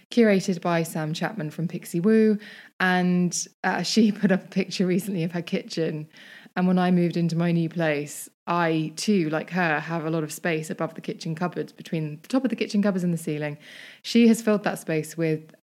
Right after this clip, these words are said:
fakery, as she called it, which is, uh, fake plants. And cue a trip to HomeSense, where I bought, <laughs> bought variety, a, a,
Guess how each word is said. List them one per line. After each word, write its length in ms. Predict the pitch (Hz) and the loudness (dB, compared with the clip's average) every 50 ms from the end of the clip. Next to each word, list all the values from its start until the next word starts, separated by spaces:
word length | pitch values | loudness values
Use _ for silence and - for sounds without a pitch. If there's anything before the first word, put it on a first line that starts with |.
| - - _ | -20 -2 _
fakery, 500 | 226 233 220 226 175 156 151 151 147 - | 2 2 2 2 -2 -4 -2 -4 -4 -6
as 80 | 185 - | -8 -8
she 140 | - - | -10 -12
called 280 | - - 156 147 147 151 | -8 -6 -6 -6 -4 -6
it, 140 | 151 - 139 | -8 -8 -8
which 240 | - - - - 170 | -10 -10 -8 -6 -4
is, 260 | 160 156 156 156 - | -4 -4 -4 -8 -10
uh, 340 | - 160 151 151 151 151 147 - - - - - - - _ _ | -8 -6 -6 -6 -6 -8 -10 -12 -16 -20 -20 -20 -20 -20 _ _
fake 200 | - 180 170 - | -2 -2 0 0
plants. 500 | 185 185 170 160 151 151 175 170 - - _ _ _ - _ _ _ _ | 0 0 2 0 0 -2 -6 -8 -12 -14 _ _ _ -20 _ _ _ _
And 460 | 180 180 175 170 170 170 170 160 - - - _ _ - | 0 0 2 2 2 2 0 0 -2 -6 -14 _ _ -14
cue 400 | - - 208 220 233 240 240 220 | -4 2 4 6 6 6 6 4
a 120 | - 170 | 2 0
trip 300 | - - 208 202 - - - | 0 2 2 2 2 0 -4
to 80 | 175 170 | -4 0
HomeSense, 920 | 160 202 214 220 214 202 - - 156 143 147 151 151 - 202 - - 156 | 2 4 6 6 6 4 4 2 -2 -2 -2 -4 -6 -8 -10 -12 -10 -6
where 320 | 165 165 156 151 - - | -2 -2 -2 -2 -2 -2
I 300 | 165 175 170 165 170 165 | -2 0 0 0 0 -2
bought, 460 | 156 - 156 151 151 151 - - - - - 185 - - 175 165 - - _ _ _ _ _ _ _ | -2 -2 -4 -2 -2 -4 -6 -10 -12 -12 -12 -12 -6 -4 -4 -4 -4 -12 _ _ _ _ _ _ _
<laughs> 640 | _ _ - 233 208 247 269 - - - - _ - | _ _ -12 -8 -8 -8 -8 -8 -14 -18 -20 _ -6
bought 240 | 185 196 202 202 | -4 -4 -4 -4
variety, 920 | - - 196 196 196 214 226 226 220 196 175 - - 165 156 151 147 151 - - - - _ _ _ | -6 -6 -6 -2 0 0 2 2 2 0 0 -2 -4 -4 -2 -2 -4 -6 -10 -16 -20 -20 _ _ _
a, 180 | 185 196 185 165 - - - - | 2 2 2 2 -2 -8 -8 -4
a, 140 | - 180 | -4 -4